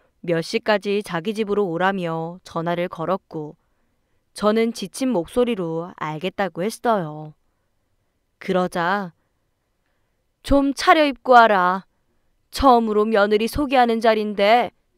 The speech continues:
창피 주지 말아야지." 라고 하더군요.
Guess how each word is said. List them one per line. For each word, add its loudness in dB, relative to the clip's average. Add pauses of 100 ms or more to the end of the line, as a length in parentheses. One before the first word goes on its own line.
창피 -2
주지 -6
말아야지." 2 (1500)
라고 -4
하더군요. -2